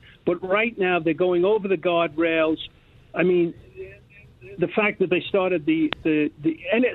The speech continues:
several of these investigations started with, with very little information, very little predicate, uh, particularly Crossfire Hurricane, the investigation of former President Trump. There, there was no substantive reason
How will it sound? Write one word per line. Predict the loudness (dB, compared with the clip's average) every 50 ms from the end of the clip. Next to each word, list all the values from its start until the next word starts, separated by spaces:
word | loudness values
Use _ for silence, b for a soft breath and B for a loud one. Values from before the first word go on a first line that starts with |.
| -2 -2
several | 0 0 2 2 0 2
of | 0
these | 0 0 0 0
investigations | -2 0 0 -2 -2 -2 -2 -2 0 0 0 0 -2 -4 -6 -4 -2
started | -2 0 0 2 0 0 0
with, | -2 -4 -6 -10 -6
with | -4 -4 -4 -4 -2
very | -2 0 2 2 2 2 0 0 -2 B B B B B B B -4
little | 0 0 2 2 2 2 2
information, | 2 0 -2 -4 -2 0 2 2 0 0 -2 0 0 2 2 2
very | 2 2 2 2
little | 0 0 0 0 -2
predicate, | -2 -2 0 0 2 2 0 -2 -2 -6 -8 -8 _ b b b b b -18 -10 -6
uh, | -4 -4
particularly | -2 -2 -4 -2 -2 -2 0 0 0 0 0 -2
Crossfire | -2 0 0 0 0 -2 -2 -2 0 0 0 0
Hurricane, | 0 2 2 2 0 0 -2 -2 0 2 2 4
the | 4 2
investigation | 2 2 0 0 -2 -2 -2 0 0 2 0 0 0 0 -2
of | -2 -2
former | -2 0 0 2 2 0
President | 0 0 0 0 0 0 0 0 0 0 -2
Trump. | 0 0 0 0 0 -4 -8 B B B B B B B B B -14 -6
There, | -2 0 0 2
there | 2 2 2 2
was | 2 2 2 2
no | 2 2 2 2 0 -2 -4 -6 -10 -16 _ _ -20 -10 -4 -4
substantive | -4 -2 -2 -4 -4 -4 -2 -2 -4 -2 -2
reason | -2 0 0 0 0 0 0 -2 -2